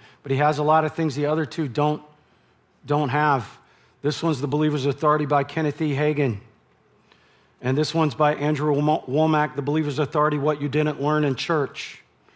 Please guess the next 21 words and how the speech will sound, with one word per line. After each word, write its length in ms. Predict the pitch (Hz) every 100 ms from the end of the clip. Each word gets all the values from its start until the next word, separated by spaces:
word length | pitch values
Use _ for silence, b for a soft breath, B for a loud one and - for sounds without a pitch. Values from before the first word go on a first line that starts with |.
| b b b 131
And 100 | 123
so 160 | 165
I 60 | 147
just 260 | 151 -
kinda 220 | - 160 160
took, 280 | - 175 - - _ _ _ _
to 100 | -
me, 400 | 151 165 160 151 143 - b b b 131
the 100 | 120
best 320 | 160 156 170
of 200 | 123 110
what 300 | 123 170 175
they 160 | 156
had, 480 | 135 151 151 151 139 - _ _ _ b b b b b b -
um, 440 | 117 120 123 120 - _ _
and 100 | 120
tried 200 | - 147
to 60 | 143
put 200 | - 156
it 80 | 147
together. 560 | 139 147 151 139 127